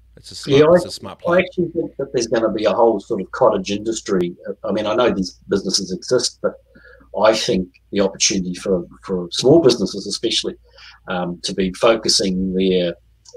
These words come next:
Speaker 2: um, services around team building, um, is gonna be important, because when you restructure companies, that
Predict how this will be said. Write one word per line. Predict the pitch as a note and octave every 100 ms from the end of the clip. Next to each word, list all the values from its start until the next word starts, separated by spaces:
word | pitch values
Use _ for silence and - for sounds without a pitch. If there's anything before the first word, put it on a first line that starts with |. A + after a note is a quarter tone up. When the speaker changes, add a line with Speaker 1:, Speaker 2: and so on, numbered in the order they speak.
| - F#2
Speaker 2:
um, | E2+ F2 E2+ -
services | - A2+ G#2+ - F#2+
around | F#2+ F#2 F2 -
team | A#2 A#2
building, | A2+ F#2+ - - _ _ _ _ _ _
um, | F2 F2+
is | F2+
gonna | - F#2+
be | F2+
important, | E2 G#2+ A2 - - _ _ -
because | G2 G#2+ G2
when | G#2+ A#2 C3
you | C3 A#2 A2 G2+ G2 _ -
restructure | G#2 F#2+ - - -
companies, | - A2 - F#2 F2+ -
that | G2+